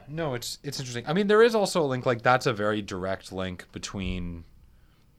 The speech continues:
her and animals too, not only in the clothing, but, like, when he actually gets slapped by her and you think it's over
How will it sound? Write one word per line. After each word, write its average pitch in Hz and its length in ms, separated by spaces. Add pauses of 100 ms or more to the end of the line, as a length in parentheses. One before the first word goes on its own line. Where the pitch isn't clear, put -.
(440)
her 107 380
and 98 160
animals 92 560
too, 147 360
not 104 200
only 101 300
in 98 100
the 87 60
clothing, 90 360
but, 87 120
like, 85 160
when 87 140
he 90 140
actually 85 460
gets 80 240
slapped 117 300
by 87 140
her 85 120
and 85 100
you 85 80
think 95 300
it's 85 160
over 85 480